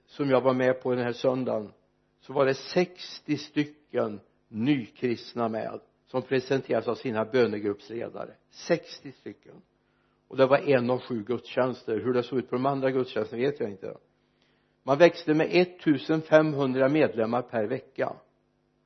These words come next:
Ja, det var väl stort. Men det som tog tag i mig, det var den atmosfär som fanns där. Det fanns en sån kärlek, sån omsorg, en sån värme.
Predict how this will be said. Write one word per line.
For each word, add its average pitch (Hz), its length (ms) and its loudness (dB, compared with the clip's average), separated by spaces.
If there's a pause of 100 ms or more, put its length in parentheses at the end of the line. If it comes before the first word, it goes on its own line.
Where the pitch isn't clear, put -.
(420)
Ja, - 240 0
det 151 100 8
var 185 140 8
väl 160 100 0
stort. 104 340 -4 (420)
Men 147 160 -6 (140)
det 151 160 4
som 143 280 -4 (340)
tog 156 120 -8
tag 185 220 -4
i 143 40 -2
mig, 107 180 -8
det 127 80 -6
var 160 160 0
den 131 260 -2
atmosfär 170 920 -6
som - 220 -10
fanns - 360 -20
där. - 100 -20 (840)
Det 208 100 -8
fanns 190 320 0
en 208 100 2
sån 139 240 -2
kärlek, 180 720 0
sån 180 220 2
omsorg, 180 840 2 (580)
en 185 140 6
sån 185 260 2
värme. 175 640 6